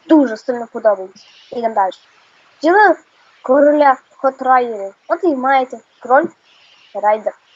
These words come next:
Або Райдер Кінг. Король сельських на кабані. Оце от серйозно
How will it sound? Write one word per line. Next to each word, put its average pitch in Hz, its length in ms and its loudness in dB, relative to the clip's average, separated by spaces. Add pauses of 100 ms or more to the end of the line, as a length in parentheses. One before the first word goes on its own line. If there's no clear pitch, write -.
(440)
Або 214 300 0 (200)
Райдер 226 440 -2
Кінг. 247 220 -4 (1160)
Король 262 240 4
сельських 247 420 -10
на 240 80 -18
кабані. 226 340 -12
Оце 302 360 0
от 320 80 0 (720)
серйозно 254 560 -2